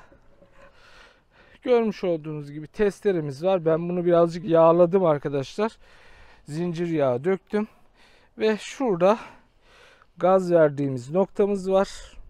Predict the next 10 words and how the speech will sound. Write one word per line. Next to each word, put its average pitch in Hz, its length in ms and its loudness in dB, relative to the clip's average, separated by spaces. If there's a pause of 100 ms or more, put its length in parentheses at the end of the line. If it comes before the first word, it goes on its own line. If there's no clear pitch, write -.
(640)
Şu 135 100 -4
an 143 120 -6 (260)
evet. 123 280 -6 (1900)
Evet. 139 640 -2 (760)
Buradan 233 300 4
yine 247 300 4
bunu 220 240 4
da 170 180 6 (140)
oynatabiliyoruz. 147 960 0
Bakın 147 340 -4